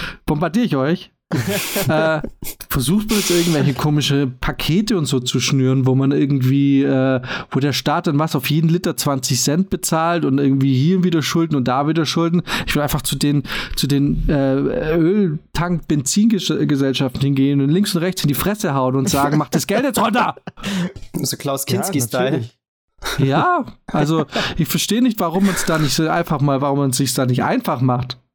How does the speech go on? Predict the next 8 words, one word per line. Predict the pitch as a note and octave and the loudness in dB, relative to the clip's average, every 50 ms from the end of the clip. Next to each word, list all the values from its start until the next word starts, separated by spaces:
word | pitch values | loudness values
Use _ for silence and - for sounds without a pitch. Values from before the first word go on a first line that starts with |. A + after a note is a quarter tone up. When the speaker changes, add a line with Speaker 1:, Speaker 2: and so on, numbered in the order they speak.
| _ _ - | _ _ -4
Speaker 1:
und | D#3 C#3 B2+ | -2 0 2
sagt, | C#3+ C#3 C3 - - | 0 0 0 0 0
"Leute, | D#3+ E3+ F#3+ F3+ F3+ F#3 E3+ | 0 0 2 2 0 0 0
was | D#3 C#3+ C3 - | -2 -2 0 0
ihr | D#3 | 0
macht, | C#3 D3+ D#3 - - D#3+ | 2 0 0 0 -2 -2
ist | C3 A2+ B2+ C3 | 0 2 2 4
Wucher." | D#3+ G#3 F#3+ G3 D3+ C3 C3+ D#3+ D#3+ | 4 4 2 2 0 0 -2 -2 -4